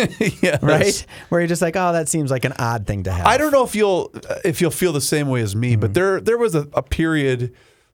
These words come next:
Speaker 1: a couple of years ago where I just came to the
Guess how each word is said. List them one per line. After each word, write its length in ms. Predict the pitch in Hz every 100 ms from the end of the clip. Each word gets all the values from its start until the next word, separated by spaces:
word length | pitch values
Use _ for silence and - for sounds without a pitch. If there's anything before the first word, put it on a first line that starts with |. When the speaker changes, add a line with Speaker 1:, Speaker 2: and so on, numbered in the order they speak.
| _
Speaker 1:
a 40 | 165
couple 340 | - 214 202
of 100 | 139
years 280 | 110 120 123
ago 420 | 139 147 143 156 156 _ -
where 260 | 131 131
I 140 | 123 135
just 300 | 139 131 - _ _ _ _ - -
came 260 | 143 139 127
to 60 |
the 240 | 107 101